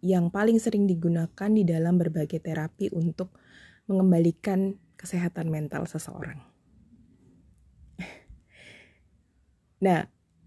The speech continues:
mengapa gitu? Sebetulnya mengapa kemudian itu, eh, bisa menjadi sebuah terapi bagi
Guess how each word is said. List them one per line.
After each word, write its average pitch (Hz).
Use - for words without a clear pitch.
mengapa 196
gitu? 156
Sebetulnya 190
mengapa 214
kemudian 185
itu, 202
eh, 170
bisa 185
menjadi 175
sebuah 165
terapi 175
bagi 156